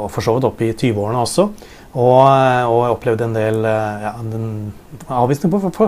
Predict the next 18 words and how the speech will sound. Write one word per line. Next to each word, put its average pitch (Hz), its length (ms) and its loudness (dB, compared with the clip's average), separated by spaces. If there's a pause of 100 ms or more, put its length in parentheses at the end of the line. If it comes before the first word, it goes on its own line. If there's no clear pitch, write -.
forskjellige 117 340 -2
områder 135 320 2
egentlig, 160 240 2
både 147 220 4
i 139 80 4
jobb, 120 260 2
jobbsammenheng, 139 760 2
husker 147 240 0
jeg. - 320 -4 (320)
Eh, 123 400 2
og 120 160 2
det 120 80 2
var 123 160 0
ganske 117 220 -2
tøft, - 340 -2
og 113 80 4
jeg 107 160 2
var, 110 220 2